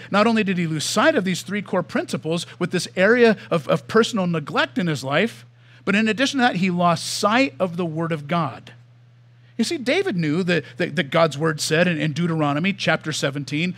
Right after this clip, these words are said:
verse seventeen, God said, "Neither shall he, the king, multiply wives for himself, lest his heart turn away, nor shall he greatly multiply silver or gold for himself." Now, ultimately, that's exactly what happened.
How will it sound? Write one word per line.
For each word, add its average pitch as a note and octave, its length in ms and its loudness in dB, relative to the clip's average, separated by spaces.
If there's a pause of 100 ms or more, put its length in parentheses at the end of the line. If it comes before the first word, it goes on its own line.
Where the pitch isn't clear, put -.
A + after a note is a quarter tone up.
(140)
verse E3 320 0
seventeen, D3 600 -2 (220)
God E3 260 4
said, F3+ 300 2 (180)
"Neither G#3+ 400 2
shall C4 220 2
he, F3 180 2
the G3+ 100 2
king, F#3 400 -2 (140)
multiply G3 480 4
wives D#3+ 560 0
for A3 140 -2
himself, A#3+ 440 2 (200)
lest F#3+ 260 2
his D#3 200 0
heart C4 520 0
turn A3 400 0
away, G3 720 -2 (260)
nor A3+ 220 2
shall A#3 160 4
he A3 80 4
greatly G3+ 320 0
multiply G#3 400 0
silver A3 400 2
or C#4+ 40 0
gold D#4 320 -2
for B3 100 -2
himself." C3 580 -8 (960)
Now, D#3 240 0
ultimately, C4 880 0
that's F#3+ 180 -2
exactly G3 420 2
what A3+ 120 4
happened. A3+ 360 0